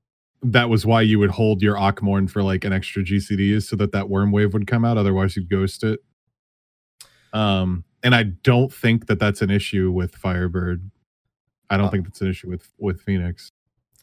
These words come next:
Speaker 2: Um, so from what I'm reading is it can happen with Phoenix, but some people are saying that his summon animation's a little faster, so it's, uh, like, less likely to happen, but it is still a problem that
Speaker 1: Hmm.
Speaker 2: absolutely crops up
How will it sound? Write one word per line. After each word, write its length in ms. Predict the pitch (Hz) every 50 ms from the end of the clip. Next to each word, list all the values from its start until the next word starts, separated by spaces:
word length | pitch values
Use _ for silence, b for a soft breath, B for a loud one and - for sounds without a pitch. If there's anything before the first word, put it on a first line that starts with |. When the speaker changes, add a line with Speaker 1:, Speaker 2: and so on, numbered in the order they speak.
| _ _ _ -
Speaker 2:
Um, 400 | 120 127 127 127 131 131 135 131
so 280 | 127 - 160 151 147
from 200 | 139 - 160 160
what 100 | 185 226
I'm 80 | 262 226
reading 280 | 196 196 190 180 175 156
is 140 | 139 127
it 140 | 123 117 -
can 200 | - 147 170 196
happen 360 | 208 233 233 226 - 240 233
with 160 | 240 240 - -
Phoenix, 600 | - - 226 233 233 247 254 254 254 - - -
but 220 | - 127 117 -
some 180 | - 139 147 147
people 260 | 160 156 156 139 135
are 80 | 120 104
saying 300 | - - 123 123 127 127
that 180 | 120 107 -
his 180 | - 113 110 -
summon 280 | - - 107 104 110 113
animation's 460 | 113 113 113 117 117 113 - 120 107
a 40 | 107
little 120 | 104 95
faster, 680 | - - 92 87 92 107 - - - 131 131 143 151 160 -
so 200 | - - 104 95
it's, 180 | 90 - - -
uh, 60 | 87
like, 180 | 90 87 85 -
less 280 | - 85 90 90 - -
likely 420 | 76 80 87 113 123 - 185 196
to 60 | 202 208
happen, 360 | 208 214 220 262 233 220 175
but 120 | 120 104
it 100 | 98 92
is 140 | 95 92 92
still 240 | - - 101 92 87
a 40 | -
problem 640 | _ - 85 82 85 90 107 117 131 147 160 - _ _ _ _ _ _ _ _
that 160 | 107 98 101
Speaker 1:
Hmm. 80 | 113 101
Speaker 2:
absolutely 600 | 98 98 95 85 82 101 98 95 98 95 80 98
crops 380 | 92 - 107 92 92 - - -
up 260 | 90 98 - _ _